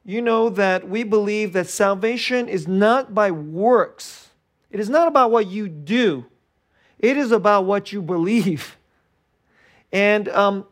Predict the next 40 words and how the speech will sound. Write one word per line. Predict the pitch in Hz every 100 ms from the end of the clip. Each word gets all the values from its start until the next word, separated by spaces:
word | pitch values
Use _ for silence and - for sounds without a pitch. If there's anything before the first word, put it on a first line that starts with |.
| _
so | - 214 202 - -
we're | - 240
talk-, | 240 262 262 - -
this | - 196 - -
issue | 285 269
of | 208 180
faith | - - 240 240 233
is | 185
a | 180
really | 170 196 202 196 190
big | 147 165 165 151
issue. | 147 - 127 120 - _ _ _ _ _
And | - 160 160 160
I'm | 175 202
gonna | 202
a-, | 180 185 185
and | 180 160
so | - 165
the, | 156 160 156 151
the | - 151 139 135 -
title | 196 208 202
of | 165
today's | - 165 156
message | 165 196 - 139 -
is, | 123
"What | 143 151 165
is | 175 269 - -
faith?" | - - 208 202 127 - - _ _ _ _ _ _ _
What | - 156
is | 156
faith? | - 185 156 127 - _ - _
There's | 185 208 196
a | -
tremendous | - 226 302 330
amount | 349 262
of |
confusion | 247 214 - 254 277 214 196
in | 185
our | 180
culture | 175 - 226 233 175 165 160